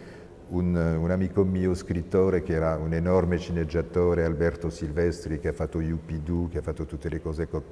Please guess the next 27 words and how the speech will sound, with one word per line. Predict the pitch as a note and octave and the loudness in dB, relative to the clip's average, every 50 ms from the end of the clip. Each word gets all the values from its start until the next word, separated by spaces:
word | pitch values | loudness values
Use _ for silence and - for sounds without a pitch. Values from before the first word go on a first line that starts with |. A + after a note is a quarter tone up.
| - - - - - - - | -18 -20 -20 -20 -20 -14 -8
Maurizio | - E2 E2 D#2+ - - E2+ D#2 | -6 -4 -4 -4 -4 -4 -4 -4
Costanzo, | - E2 D2+ - - F2+ E2+ E2+ E2 - - - | -2 -4 -6 -4 -2 -2 -2 -2 -2 -6 -8 -12
cioè | - - E2 D2 C#2 - - - - - - - - - - - - - - - | -10 -8 -8 -8 -8 -10 -14 -20 -20 -20 -20 -20 -20 -20 -20 -20 -20 -20 -20 -10
cervello, | - - D#2+ D2 D2 D#2+ D#2+ D2 C#2+ C#2 C#2 D#2 F2+ - - - - - - - | -2 -2 -2 0 2 2 2 2 2 -2 -2 -4 -4 -6 -8 -14 -16 -18 -14 -6
e | - E2+ | -2 2
io | F#2+ A2+ A2 | 4 6 6
gli | G2+ F#2+ | 6 4
dico, | E2+ F#2 E2+ - F#2+ E2+ | 2 0 2 2 2 4
'Guarda, | F2+ G2 G#2 G2+ F2 D#2+ C#2 C#2 C2+ C2+ - - - - - - - - - - - - - - - - - - - - - - - - - - - - - - - - - - - | 6 6 6 6 4 2 0 -2 -4 -4 -8 -12 -14 -16 -18 -18 -20 -20 -20 -20 -20 -20 -20 -20 -20 -20 -20 -20 -20 -20 -20 -20 -20 -20 -20 -20 -20 -20 -20 -20 -20 -20 -20 -20 -18
sto | - - - - G2 F#2 E2+ E2+ F2 D#2+ D#2 D#2+ | -16 -12 -2 0 2 2 2 2 -2 -2 -4 -6
scemo, | - - - - - - G#2+ G2 F2 E2 D#2+ D#2 D2 C#2+ C#2+ - - - - - - - - - - - - - - - - - | -6 -8 -8 0 8 10 10 10 10 6 4 0 -2 -2 -4 -6 -10 -12 -12 -14 -18 -18 -18 -20 -20 -20 -20 -20 -20 -20 -16 -8
eh, | D#2 D#2 | -4 -2
<laughs> | D#2+ E2 D#2+ D#2 D#2 E2 D#2 - - - - - - G#2 A#2+ - - - - - - - - - - - | 0 0 0 0 0 -2 -2 -2 -4 -6 -8 -6 -6 -10 -10 -4 -4 -4 -4 -4 -16 -18 -16 -18 -14 -6
eh, | - D#2 | -2 0
n-, | D#2+ D#2+ F2 F2 - G2 G2 F#2 | 0 0 0 -2 -4 -4 -4 -2
n-, | F#2+ G2 G#2 - - F2+ - F#2+ E2+ F#2+ | -2 -4 -4 -4 -8 -12 -12 -10 -4 0
non | G2 G#2+ A2 G2+ | 4 4 4 6
vuole, | F#2 G2+ G#2 G#2+ F#2+ | 8 10 10 10 8
vo-, | - E2 G2+ G#2 G2 | 8 8 8 8 8
vuole | E2+ D#2+ G2+ G2 G#2 G2 | 8 8 8 8 8 6
che | - F#2 | 4 4
io | F2 F2+ E2+ | 4 4 4
sia | - - F#2 F#2 | 4 4 4 4
antagonista, | F2+ D#2+ - G#2 A2+ C3 C#3 D3 D#3+ F3+ F#3 - - - - | 4 4 4 6 6 6 4 6 4 2 2 2 -2 -4 -4
facciamo | - - - - - - F#3 - - - A2+ A#2 | -4 -10 -8 2 2 2 2 4 4 4 4 4
un | A2 G#2+ | 4 2
antagonista.'" | G#2+ G2+ F#2 - G#2 G2 G2 G#2+ A2 A#2+ B2+ C#3+ C#3 C3 - - - - | 2 2 2 2 2 4 4 4 2 2 2 0 -2 -2 -6 -12 -14 -14